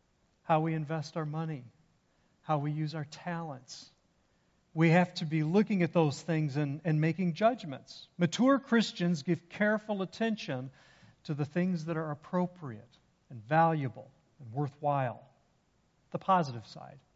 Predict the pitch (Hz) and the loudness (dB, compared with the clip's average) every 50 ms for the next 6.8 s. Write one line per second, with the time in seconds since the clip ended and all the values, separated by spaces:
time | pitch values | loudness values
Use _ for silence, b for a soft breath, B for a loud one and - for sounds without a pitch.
0 | _ _ _ _ _ _ _ _ _ _ _ _ _ _ _ _ _ _ _ _ | _ _ _ _ _ _ _ _ _ _ _ _ _ _ _ _ _ _ _ _
1 | _ _ _ _ _ _ _ _ _ _ 208 240 240 - - 180 160 151 - 170 | _ _ _ _ _ _ _ _ _ _ -4 -4 -2 2 4 4 4 4 2 0
2 | 160 156 - 151 160 160 180 147 147 160 170 165 156 143 123 107 - - - 117 | 0 0 2 4 4 6 6 6 4 4 4 2 2 0 -2 -4 -6 -6 -4 -4
3 | 107 104 101 104 110 - _ _ _ _ _ _ _ _ _ _ _ _ _ _ | -4 -6 -8 -12 -16 -20 _ _ _ _ _ _ _ _ _ _ _ _ _ _
4 | _ _ _ _ _ _ _ - 147 147 185 196 220 220 180 - - 190 180 180 | _ _ _ _ _ _ _ 0 4 6 6 6 4 2 -2 -2 0 2 2 2
5 | 180 170 147 143 147 139 147 139 139 135 135 135 131 - 139 120 - - 151 127 | 2 0 -2 -4 -4 -4 -4 -4 -4 -2 -2 -2 -2 -4 -10 -14 -14 -16 -16 -6
6 | 127 143 180 226 254 277 240 170 147 143 143 143 143 139 - - | 0 6 6 8 8 6 6 4 4 4 4 2 0 -4 -10 -16